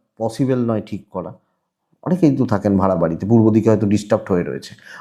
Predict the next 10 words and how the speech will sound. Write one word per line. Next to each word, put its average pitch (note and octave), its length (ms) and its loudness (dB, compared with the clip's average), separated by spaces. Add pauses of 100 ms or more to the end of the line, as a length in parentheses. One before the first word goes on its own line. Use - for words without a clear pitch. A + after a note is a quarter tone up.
(120)
পরিষ্কার C3+ 440 2
পরিচ্ছন্ন D#3+ 520 0
তো D3 80 -2
রাখাই B2 320 2
যায়, G#2 260 -6 (1700)
পরিষ্কার G#2+ 400 -4
পরিচ্ছন্ন C3 540 -2
তো A#2 100 -2
রাখাই G#2+ 340 0
যায়, F#2+ 240 -10